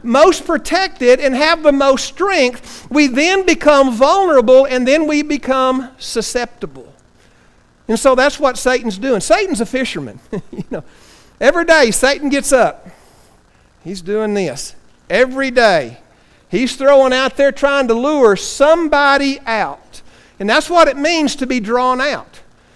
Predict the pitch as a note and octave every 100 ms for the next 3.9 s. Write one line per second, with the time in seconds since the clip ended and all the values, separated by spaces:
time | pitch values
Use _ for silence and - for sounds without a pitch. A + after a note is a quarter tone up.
0 | _ _ _ - B3 C#4+ C#4 G#3+ G#3 B3
1 | C#4+ F#4 G4 - - F4+ G4 D4 C4+ F4+
2 | G4+ F#4+ A#3 A3 G#3+ A3+ B3 - - -
3 | C4+ D4+ D#4 D#4+ D#4+ C#4+ C#4+ C#4